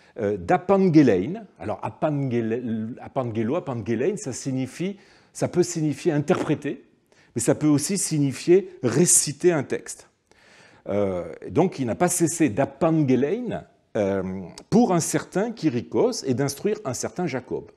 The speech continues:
Et il est probable que le jeune enfant dont il est question plus haut, euh, soit un, euh, de ces, euh, une de ces deux personnes, euh, nommées ici. Alors,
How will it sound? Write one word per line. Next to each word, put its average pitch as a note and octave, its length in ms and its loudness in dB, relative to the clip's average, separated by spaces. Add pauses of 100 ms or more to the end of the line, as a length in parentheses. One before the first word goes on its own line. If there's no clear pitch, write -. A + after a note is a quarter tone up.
(200)
Et G#2 80 -4
il F#2+ 120 -2
est F2+ 40 -6
probable A#2+ 540 -4
que A2+ 100 -6
le G2+ 160 -4
jeune A#2 280 -4
enfant A2+ 340 -8
dont F#2+ 120 -10
il F#2 180 -10
est F2 60 -8
question G2 380 -8
plus - 220 -12 (100)
haut, - 220 2 (560)
euh, G2 180 -2
soit - 680 -2
un, C#3 280 -2 (120)
euh, F2 200 -6
de G2 260 -4
ces, A2 540 -4
euh, D#2+ 280 -10
une D#2 100 -12
de F#2+ 100 -6
ces G2 140 -6
deux G2 140 0
personnes, C#3 580 -4
euh, F2+ 220 -6
nommées F#2 420 -4
ici. - 300 -10 (720)
Alors, C#3 300 4